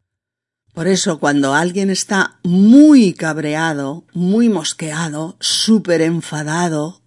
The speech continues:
y harto, puede llegar a decir, "Estoy hasta los cojones". Sí, así lo dicen. "Estoy hasta los cojones de aguantarte.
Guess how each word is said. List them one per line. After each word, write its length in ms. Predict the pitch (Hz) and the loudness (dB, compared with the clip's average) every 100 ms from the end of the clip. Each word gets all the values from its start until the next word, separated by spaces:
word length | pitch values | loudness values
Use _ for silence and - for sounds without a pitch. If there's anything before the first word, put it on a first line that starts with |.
| _ | _
y 140 | 156 | -8
harto, 580 | 135 165 143 - 139 143 _ _ _ _ _ | -4 -2 -4 -8 -12 -12 _ _ _ _ _
puede 320 | 170 165 165 | 0 2 0
llegar 280 | 165 143 147 | -4 -4 -4
a 80 | 143 | -4
decir, 380 | 139 - 196 - _ _ _ _ _ _ - | -8 -10 -14 -14 _ _ _ _ _ _ -8
"Estoy 880 | 156 - - - 254 330 339 339 _ | -6 -6 -10 -6 -2 0 -2 -4 _
hasta 420 | 185 196 - 180 | -12 -12 -8 -6
los 220 | 175 170 | -2 -4
cojones". 840 | - 156 180 175 123 - - - _ _ _ | -4 -6 0 0 0 -12 -16 -20 _ _ _
Sí, 300 | - - 147 _ _ _ - | -18 -12 -12 _ _ _ -10
así 340 | 147 143 - 135 | -8 -8 -4 -4
lo 120 | 156 | -2
dicen. 360 | 277 - 165 - _ _ _ _ | -4 -6 -12 -12 _ _ _ _
"Estoy 420 | 226 233 - 294 | -2 -2 -2 -2
hasta 220 | 294 294 | -2 -2
los 180 | 247 202 | -4 -4
cojones 460 | - 175 190 202 190 | -8 -8 -6 -4 -4
de 60 | |
aguantarte. 760 | 147 123 123 123 127 - 113 - | -4 -4 -6 -6 -10 -10 -16 -18